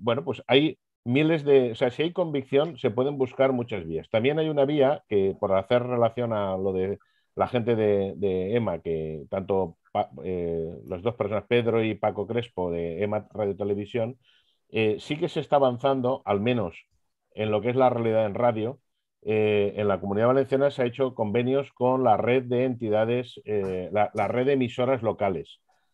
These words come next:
Eso crea una gran sinergia, que habéis hablado de, de, de colaboración, o sea, no solo televisión estatal con las autonómicas, sino que aquellas más de proximidad,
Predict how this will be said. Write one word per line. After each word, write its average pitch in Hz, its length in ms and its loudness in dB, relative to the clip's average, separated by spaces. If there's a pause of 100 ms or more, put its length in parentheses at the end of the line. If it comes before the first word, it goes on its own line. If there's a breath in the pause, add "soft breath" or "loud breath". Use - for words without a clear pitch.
Eso 135 320 0
crea 156 260 6
una 143 180 6
gran 127 200 2
sinergia, 139 600 2
que 117 60 -4
habéis 104 180 2
hablado 127 260 2
de, 107 180 2
de, 95 320 -2
de 98 160 -2
colaboración, 101 520 -2
o 127 60 -4
sea, 113 140 -2
no 120 140 -2
solo 135 280 4
televisión 123 420 0
estatal 117 540 0
con 104 140 -4
las 95 160 -4
autonómicas, 117 720 -4 (340)
sino 113 300 0
que 110 100 2
aquellas 139 380 2
más 143 180 0
de 143 100 2
proximidad, 113 760 -2